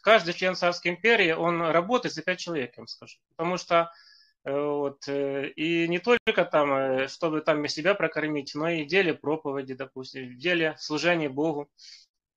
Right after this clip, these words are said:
М, вот. И не-, у нас нет таких запретов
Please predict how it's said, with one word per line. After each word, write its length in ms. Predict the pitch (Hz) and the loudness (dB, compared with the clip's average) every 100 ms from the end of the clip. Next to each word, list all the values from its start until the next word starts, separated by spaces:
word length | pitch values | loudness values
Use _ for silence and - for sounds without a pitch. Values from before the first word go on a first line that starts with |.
| - | -16
М, 340 | 131 131 131 | -10 -8 -6
вот. 240 | 131 131 131 _ _ _ _ _ _ _ _ _ _ _ | -2 -2 -4 _ _ _ _ _ _ _ _ _ _ _
И 440 | 151 165 175 170 160 - - - - _ _ _ _ _ _ _ _ _ _ - | -2 0 2 2 0 -4 -14 -18 -20 _ _ _ _ _ _ _ _ _ _ -10
не-, 340 | 131 147 170 - | -2 0 0 0
у 40 | |
нас 220 | 156 202 208 | 2 2 4
нет 200 | 220 220 | 2 4
таких 280 | 170 180 | 0 0
запретов 500 | 160 156 185 208 170 | 0 2 2 2 2